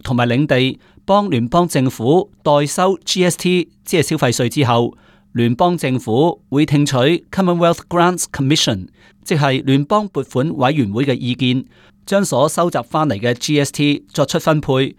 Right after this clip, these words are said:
務求令到各州同埋各領地嘅財力平均一啲，唔好出現重大嘅差距。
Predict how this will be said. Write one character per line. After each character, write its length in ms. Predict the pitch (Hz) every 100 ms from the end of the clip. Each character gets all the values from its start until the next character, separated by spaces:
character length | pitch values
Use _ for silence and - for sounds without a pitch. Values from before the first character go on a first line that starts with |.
| _ _ -
務 240 | 175 -
求 300 | 131 123 -
令 160 | 165 165
到 100 | 180
各 180 | 180 160 -
州 340 | 190 190 196
同 160 | - 120
埋 100 | 110
各 120 | 143
領 300 | 135 120 117
地 120 | 135 117
嘅 160 | 131
財 240 | - 113 110
力 100 | 117
平 220 | - 104 110
均 160 | 160
一 20 |
啲， 300 | 160 170 180 - _ _ -
唔 60 | 113
好 120 | 120
出 140 | 143 170
現 320 | 131 120 117
重 260 | - 117 120
大 140 | 117
嘅 80 | 127
差 260 | - 156
距。 460 | 151 123 117 143